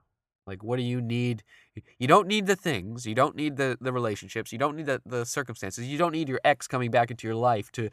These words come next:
remind you that you are sexy or you have value. You don't need someone to validate your experience to prove to yourself that you have value or that you are worthy of whatever things, right? Uh, but you do need to define that for yourself.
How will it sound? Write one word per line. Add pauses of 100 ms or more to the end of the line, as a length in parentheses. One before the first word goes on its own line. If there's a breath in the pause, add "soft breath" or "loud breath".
(200 loud breath)
remind
you
that
you
are
sexy
or
you
have
value. (300 loud breath)
You
don't
need
someone
to
validate
your
experience
to (220 soft breath)
prove
to
yourself
that
you
have
value
or
that
you
are
worthy
of
whatever
things,
right? (520 loud breath)
Uh, (440)
but
you
do
need
to
define
that
for
yourself.